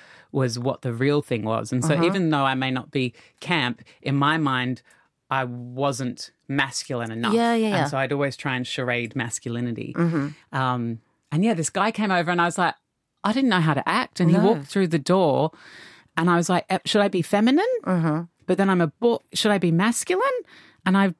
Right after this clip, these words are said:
Speaker 1: genuinely, like, my brain hiccuped and it didn't know what to do. And so I just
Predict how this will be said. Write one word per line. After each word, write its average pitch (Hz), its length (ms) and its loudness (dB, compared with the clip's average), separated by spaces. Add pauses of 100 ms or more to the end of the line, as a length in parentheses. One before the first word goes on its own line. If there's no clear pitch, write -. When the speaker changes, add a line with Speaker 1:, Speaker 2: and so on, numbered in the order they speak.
(220)
Speaker 1:
genuinely, 233 760 4
like, 175 180 0
my 175 160 2
brain 185 600 4 (280)
hiccuped - 720 -2 (280)
and 160 120 2
it 160 60 0
didn't 202 180 2
know 175 140 2
what 160 260 0
to - 80 -6
do. 127 360 -2 (1000)
And 160 160 0
so 175 100 -2
I 170 80 2
just - 380 -6